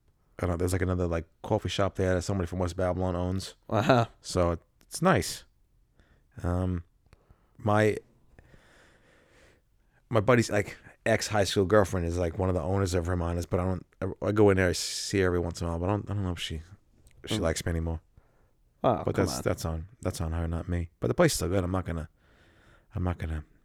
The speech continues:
Speaker 1: you know.
Speaker 2: Yeah, Village Lantern is, like, the German spot. And then, uh, what the fuck is it called? Bakudo?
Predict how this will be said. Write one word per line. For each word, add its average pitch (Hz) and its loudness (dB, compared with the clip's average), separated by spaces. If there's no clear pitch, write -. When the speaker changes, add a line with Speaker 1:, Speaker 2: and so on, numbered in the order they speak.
Speaker 1:
you 90 -6
know. 87 -10
Speaker 2:
Yeah, 120 6
Village 117 2
Lantern 117 0
is, 104 -4
like, 101 -2
the 101 -8
German 107 -2
spot. 92 -8
And 113 -4
then, 101 -4
uh, 67 -6
what - -14
the - -20
fuck - -20
is - -20
it - -20
called? - -18
Bakudo? 151 0